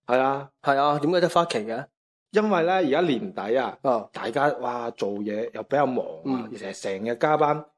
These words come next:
Speaker 1: 啲返學嘅朋友忙住
Speaker 2: 有考試啊，
Speaker 1: 準備考試，
Speaker 2: 係啦。
Speaker 1: 不得了。所以呢，為咗費事大家影響學業或者工作，
Speaker 2: 啊。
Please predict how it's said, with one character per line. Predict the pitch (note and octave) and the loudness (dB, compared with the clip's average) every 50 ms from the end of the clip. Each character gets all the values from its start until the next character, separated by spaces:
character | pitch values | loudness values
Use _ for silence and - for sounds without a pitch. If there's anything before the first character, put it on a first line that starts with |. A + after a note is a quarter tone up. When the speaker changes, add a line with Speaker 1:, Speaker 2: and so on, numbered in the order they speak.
| _ | _
Speaker 1:
啲 | _ F#3 E3+ F3+ | _ 0 0 2
返 | F#3 E3 D#3+ D#3+ | 2 2 4 4
學 | D3 B2+ | 4 4
嘅 | A#2 C3+ A#2 | 4 2 0
朋 | A2+ G#2 | 0 -2
友 | G2 A2 | -4 -4
忙 | A2+ A2+ F#2+ F2 F#2 | -4 -4 -6 -4 -2
住 | C3+ | 0
Speaker 2:
有 | C3 C#3+ | 2 2
考 | C3+ B2+ C3 B2+ C3 | 2 2 2 2 2
試 | F3 G3 - D#3 C#3+ C#3 C3+ C#3+ C#3 C#3 D3 | 2 0 0 -2 -2 -2 -2 0 0 2 2
啊， | C3+ | 2
Speaker 1:
準 | |
備 | |
考 | C3 C3 A#2+ | 4 4 4
試， | B2 | 4
Speaker 2:
係 | B2 | 4
啦。 | B2+ B2 B2+ | 2 4 4
Speaker 1:
不 | F3 | 2
得 | - - F3+ | 4 4 2
了。 | D#3+ C3+ B2 A#2 A2+ - _ _ _ - _ _ _ _ _ _ _ _ | 4 4 2 0 -2 -6 _ _ _ -20 _ _ _ _ _ _ _ _
所 | - - C#3 F#3+ | -2 0 2 2
以 | G#3 | 2
呢， | F#3 G3+ G#3 | 2 2 2
為 | F#3 E3 C#3+ C#3+ | 4 2 4 4
咗 | D#3+ F#3 F3 - - | 2 2 0 0 0
費 | - D3 C#3 | 2 2 2
事 | - B2 | 2 -2
大 | - G#2+ A#2 | -2 -2 0
家 | C3 D3+ D#3+ | 0 0 2
影 | D3+ C3 A2 A#2+ | 0 0 -2 -2
響 | C3+ C3+ C#3 C3+ | 0 0 0 2
學 | B2 B2+ A2 - B2 | 2 0 -2 -2 -2
業 | A#2 A#2 A2+ | -4 -4 -2
或 | A2 A2+ | 0 0
者 | B2+ C3 | 0 2
工 | C3 - D#3 C#3+ C#3 C3+ | 2 2 2 2 2 2
作， | B2 C3 G#2+ - - | 2 2 0 2 2
Speaker 2:
啊。 | C#3 C#3 B2 A2 G#2+ | 2 2 2 2 -2